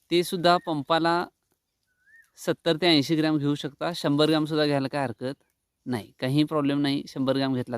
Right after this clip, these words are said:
तरी तुम्ही, म्हणजे तेही दहा पंपासाठी एक किलो. मी घेतलेलं आहे एक किलो.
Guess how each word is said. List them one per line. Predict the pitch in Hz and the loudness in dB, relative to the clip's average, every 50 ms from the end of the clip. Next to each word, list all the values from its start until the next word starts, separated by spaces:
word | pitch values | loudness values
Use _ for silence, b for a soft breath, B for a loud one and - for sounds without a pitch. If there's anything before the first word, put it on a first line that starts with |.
| 113 - | -10 -10
तरी | 113 110 - | -14 -14 -14
तुम्ही, | - - - - _ _ b b b b b b b - | -14 -18 -20 -20 _ _ b b b b b b b -4
म्हणजे | 120 123 120 135 | -2 -2 0 -2
तेही | 139 - _ 160 170 175 180 185 185 190 - - - _ _ _ _ _ _ _ _ _ | -4 -2 _ 2 4 4 4 2 0 -2 -6 -8 -12 _ _ _ _ _ _ _ _ _
दहा | - 139 143 151 | -2 4 4 4
पंपासाठी | 147 160 151 147 143 151 143 151 147 156 170 180 - - _ | 4 2 -2 0 0 0 -2 -2 -6 -6 -8 -10 -10 -4 _
एक | 175 160 - _ | 0 0 0 _
किलो. | - 117 107 - - _ - | -8 -8 -8 -10 -14 _ -4
मी | 139 151 165 160 | 0 2 2 4
घेतलेलं | 151 151 - 151 156 151 147 | 2 0 0 0 0 2 2
आहे | 143 143 139 143 | 2 2 2 2
एक | 135 135 - - _ | 0 0 -2 -6 _
किलो. | 110 - | -16 -16